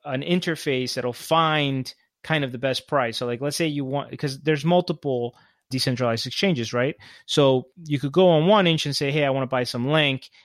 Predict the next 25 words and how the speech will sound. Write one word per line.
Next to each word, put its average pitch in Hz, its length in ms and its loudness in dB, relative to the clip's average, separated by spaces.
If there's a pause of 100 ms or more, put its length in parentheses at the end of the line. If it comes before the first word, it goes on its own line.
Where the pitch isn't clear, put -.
(100)
And 131 140 -2
in 135 80 -2
theory, 165 400 4
One 143 240 2
Inch 139 180 -2
will 123 260 0
look 165 260 2
at 147 300 -2
the 131 60 -10
different, 139 500 -6 (460)
uh, 123 300 -4 (880)
places 170 440 0 (120)
and 143 340 -2 (140)
do, 180 360 6 (140)
they 151 160 2
can 165 120 0
also 156 160 2
do 151 100 2
a 143 40 -2
conversion 160 380 2
for 131 160 -4
you. 110 120 -4
Like, 117 160 2
maybe 143 380 0 (600)
the 135 540 4